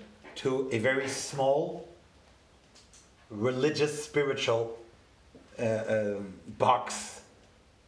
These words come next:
of davening and eating kosher and doing Shabbat, understand? And disconnect religion from nationalism and politics. And they succeeded.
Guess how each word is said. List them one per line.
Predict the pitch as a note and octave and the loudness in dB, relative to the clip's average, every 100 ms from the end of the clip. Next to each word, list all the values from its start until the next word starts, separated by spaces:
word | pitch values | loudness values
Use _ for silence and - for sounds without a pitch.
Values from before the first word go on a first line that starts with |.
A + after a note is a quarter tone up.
| - - - - | -20 -20 -20 -6
of | A2+ A#2 - - - - - - - B2 | 0 0 -2 -8 -16 -20 -20 -20 -4 4
davening | C3 C3+ C#3+ C#3 B2+ B2 B2 B2 B2 - - - - - - | 6 6 2 0 0 0 -4 -8 -14 -20 -20 -20 -20 -20 -4
and | A2 A2 G#2+ G#2+ G#2+ | 0 2 0 -2 -2
eating | A2+ A2+ G#2+ | -2 -2 2
kosher | D#3 D3 D3 D3 B2+ B2 B2 A#2+ | 4 4 2 2 4 2 0 0
and | G#2+ | 0
doing | A2+ A2 | 2 0
Shabbat, | A2 A#2 C#3 C#3+ C#3 C3 - | 0 4 8 8 8 4 0
understand? | - D3 D3+ - - - - | 0 0 0 -8 -16 -18 -4
And | C3+ C3+ | -2 2
disconnect | C#3+ F#3+ - F3+ D3+ - | 2 2 2 2 2 2
religion | G#2+ A#2+ C#3+ D3 F#3 | 0 2 2 2 0
from | - C3 C3 D3+ D3 - - - - - _ _ | 0 2 2 0 -8 -14 -20 -20 -20 -20 _ _
nationalism | A#2 A2 A2+ - A2+ G2 F2+ - - - - - - - - - - - - | -2 0 0 -2 -2 -4 -4 -8 -18 -20 -20 -20 -20 -20 -20 -20 -20 -20 -12
and | G#2+ | -6
politics. | G#2 G2 F#2 - - - - - - - - - - - - - - - - - A3 - - - - - C3 | 0 0 -2 -8 -12 -16 -20 -20 -20 -20 -20 -20 -20 -20 -18 -18 -20 -20 -20 -20 -20 -20 -20 -20 -20 -10 -4
And | A#2 | 0
they | A#2 | 0
succeeded. | - G#2 - D3 - | -2 -6 -6 -4 -6